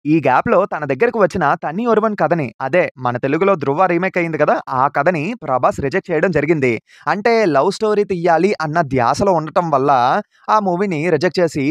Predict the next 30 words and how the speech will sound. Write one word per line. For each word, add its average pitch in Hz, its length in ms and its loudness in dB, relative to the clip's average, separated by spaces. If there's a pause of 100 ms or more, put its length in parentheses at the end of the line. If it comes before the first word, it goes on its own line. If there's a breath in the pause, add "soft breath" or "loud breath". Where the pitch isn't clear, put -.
డార్లింగ్ 160 460 2
మూవీతో 156 320 0 (100)
మంచి 135 260 -2
కంబ్యాక్ 143 200 -2 (100)
ఇచ్చారు. 147 360 0 (380 soft breath)
తర్వాత 233 340 0
మిస్టర్ 202 280 -2
పర్ఫెక్ట్‌తో 208 380 0 (140)
ఫ్యామిలీస్ 208 480 -2
కూడా 208 220 -4
బాగా 160 260 0
దగ్గరయ్యారు. 147 580 2 (340 soft breath)
కానీ 269 200 -2
ఫ్యాన్స్‌కి 220 440 -2
మాత్రం 220 240 0 (120)
ఏదో 196 240 2 (100)
తెలియని 202 360 2
లోటు. 156 280 4 (360)
హిట్స్ - 300 -4
వస్తున్నాయి 262 500 -2
కానీ 240 260 -4 (140)
ప్రభాస్ 208 440 0
అన్న 254 160 -4
కటౌట్‌కి 233 480 -2
తగ్గట్టుగా 220 460 2
ఒక 208 180 2
మాస్ 160 320 0
మూవీ 214 200 -2
పడితే 196 340 0
బాగుండునే 190 680 0